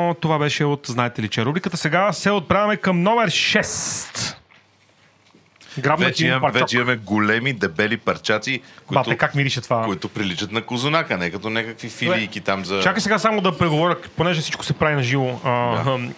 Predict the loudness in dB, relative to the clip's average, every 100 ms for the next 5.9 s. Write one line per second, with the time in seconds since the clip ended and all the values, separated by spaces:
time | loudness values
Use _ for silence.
0 | -8 0 0 2 0 0 0 -2 0 0
1 | 2 2 2 2 0 0 0 -2 -10 -18
2 | -20 -10 -2 0 2 2 2 2 2 2
3 | -2 -4 -8 -2 2 4 2 2 0 0
4 | 0 0 0 -2 -2 0 0 0 0 0
5 | 2 0 0 0 0 -2 -2 -4